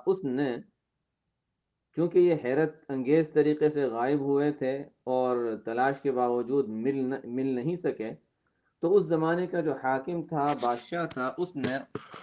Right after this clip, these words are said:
एक तख्ती पर इनके नाम लिख लिए और नाम लिखकर एक जगह महफूज कर लिए थे कि ये वो लोग थे, इस, इस नाम के,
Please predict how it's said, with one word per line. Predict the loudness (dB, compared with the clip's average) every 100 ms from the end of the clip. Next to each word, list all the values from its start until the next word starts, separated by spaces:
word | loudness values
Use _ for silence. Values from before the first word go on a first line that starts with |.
| -14 -12 -12 -4 0
एक | 0 0
तख्ती | -2 -2 -2 -4
पर | 0 0 0
इनके | -6 -6 -6
नाम | -4 -4 -4
लिख | -10 -14
लिए | -8 -8 -8 -16 _ -20 _ _ _ _ _ 2
और | 4 6 2 -6
नाम | -8 0 2 2
लिखकर | -2 -4 -4 -4 -4 -6
एक | -8 -6
जगह | -4 -2
महफूज | -2 -4 -4 -4 -4
कर | 0 0
लिए | 0 -4 -6
थे | -8 -12 -12 _ _ _ _ _ _ _ _ _ _ _ _ _ _ _ -6
कि | -4 -2 -6 -10
ये | -6 -4
वो | -4 -4 -2
लोग | -2 -2 -6
थे, | -6 -4 -6 -10 _ _ _ _ -8
इस, | -8 -6 -12
इस | -8 -2
नाम | 2 2 0
के, | -4 -4